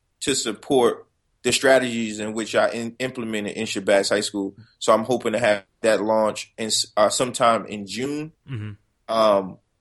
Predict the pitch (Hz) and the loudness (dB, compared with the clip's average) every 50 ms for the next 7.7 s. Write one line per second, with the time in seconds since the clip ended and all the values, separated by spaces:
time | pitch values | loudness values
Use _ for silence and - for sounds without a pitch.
0 | _ _ _ _ _ _ _ _ _ _ _ _ _ - 143 143 143 139 131 - | _ _ _ _ _ _ _ _ _ _ _ _ _ 0 2 2 4 2 2 2
1 | 127 131 131 - - 175 165 170 170 165 156 - 151 139 131 - - 147 143 143 | 0 0 0 -2 -2 0 0 0 0 0 -2 -4 -4 -4 -4 -4 -2 0 0 2
2 | 139 139 139 131 127 - - _ _ _ _ _ _ _ _ _ _ _ 127 135 | 4 4 4 4 2 0 -4 _ _ _ _ _ _ _ _ _ _ _ -4 -4
3 | 135 139 135 131 127 113 117 131 131 135 - - _ _ 135 131 123 127 120 - | -2 -2 -2 -4 -6 -2 0 0 0 0 -4 -8 _ _ -4 -4 -4 -6 -6 -6
4 | 127 127 - 135 120 117 117 113 - 123 123 120 113 113 110 - 120 113 107 107 | -6 -6 -6 -8 -8 -8 -8 -10 -6 -4 -4 -4 -4 -4 -2 0 0 0 0 -2
5 | 104 - - 110 107 - - 104 101 104 104 - _ _ _ _ _ _ 113 107 | -6 -6 -4 -4 -6 -6 -8 -10 -10 -12 -14 -18 _ _ _ _ _ _ -4 -2
6 | 107 104 104 101 98 101 107 - _ _ _ _ - - 151 139 135 127 123 - | -2 -2 -2 -4 -6 -8 -14 -20 _ _ _ _ -4 -2 -2 0 0 -2 -4 -4
7 | - 139 131 123 117 117 135 123 113 101 98 101 - | -4 -2 -2 -2 -4 -2 0 0 0 -2 -6 -12 -14